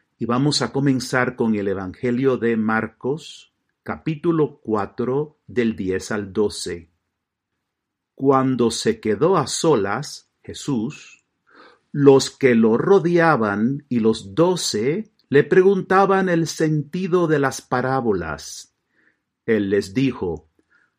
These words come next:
"A vosotros se os ha dado el misterio del reino de Dios. En cambio, a los de fuera, todo se les presenta en parábolas,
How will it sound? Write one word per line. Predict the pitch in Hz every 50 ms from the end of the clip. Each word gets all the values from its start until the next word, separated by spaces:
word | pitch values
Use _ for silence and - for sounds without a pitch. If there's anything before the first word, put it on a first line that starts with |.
| _ _ _ _ -
"A | 143 139
vosotros | 151 156 151 - - 226 226 226 226 247 240 240 226 -
se | - 170 151
os | 143 - -
ha | 147 147
dado | 139 165 170 175 185 185 175 196 196 190 190
el | 180 170 170 151
misterio | 156 160 - - - - - 180 185 180 147 123 110 95
del | 104 104 101
reino | 87 110 - 120 117 117 117 120 117
de | 113 110 104
Dios. | 101 101 107 104 101 95 92 - - - - _ _ _ _ _ _ -
En | 120 113 113 110
cambio, | - - - - 165 185 175 160 143 117 - 110 104 107 107 113 131 151 180 190 _ _ _ _ _ _ _ _ -
a | 110 110 110
los | 107 113 139 170 175 165 156
de | 208 214 214
fuera, | 214 - 196 208 208 196 165 135 120 113 120 135 139 - _ _ _ _ _ _ _ _ _ _ _ _ -
todo | 165 170 175 175 180 156 175 180 180
se | 156 - - 123 113
les | 113 113 -
presenta | - - - 107 101 - - - 160 160 165 170 165 151 - - 156 156 151 - - -
en | - 123 127 131 139 139 139 139
parábolas, | - - 135 139 147 151 165 170 160 160 156 143 131 117 98 82 - - - - - -